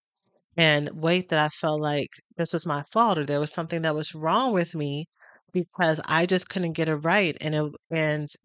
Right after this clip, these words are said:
my friends could get it right, and my friends could have securely attached relationships, and my friends could go through breakups without not having to be stuck in bed for so, <laughs> so long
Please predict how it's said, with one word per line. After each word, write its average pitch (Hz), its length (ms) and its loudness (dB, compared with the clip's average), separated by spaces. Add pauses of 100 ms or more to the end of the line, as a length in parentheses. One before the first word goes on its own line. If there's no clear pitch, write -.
(180)
my 147 160 -6
friends 254 380 -2
could 160 160 -2
get 147 140 0
it 135 160 0
right, 139 320 -2
and 143 100 -6
my 143 120 -4
friends 247 340 -2
could - 140 -4
have 160 240 -2
securely 147 500 -2
attached 139 380 -4
relationships, 143 680 -4
and 151 60 -6
my 147 140 -2
friends 220 420 2
could 175 160 -6
go 165 160 2
through 160 220 -4
breakups 151 520 -2
without 151 460 0 (1000)
not 160 360 6
having 165 460 4
to 160 140 -2
be 151 200 -2
stuck - 340 0
in 151 140 0
bed 147 360 2
for 139 600 0 (360)
so, 202 460 2
<laughs> - 0 -
so 220 220 8
long 160 600 8